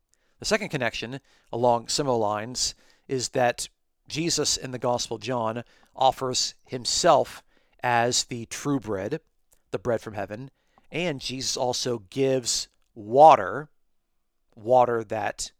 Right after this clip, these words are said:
is offered in a way that results in life everlasting, in the life of the age to come. So Jesus, of course, offers his own self as the bread of life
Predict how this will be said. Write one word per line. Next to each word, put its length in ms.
is 220
offered 560
in 100
a 60
way 240
that 160
results 720
in 260
life 400
everlasting, 800
in 100
the 80
life 280
of 60
the 140
age 220
to 80
come. 260
So 120
Jesus, 280
of 80
course, 300
offers 440
his 160
own 180
self 380
as 340
the 100
bread 240
of 140
life 420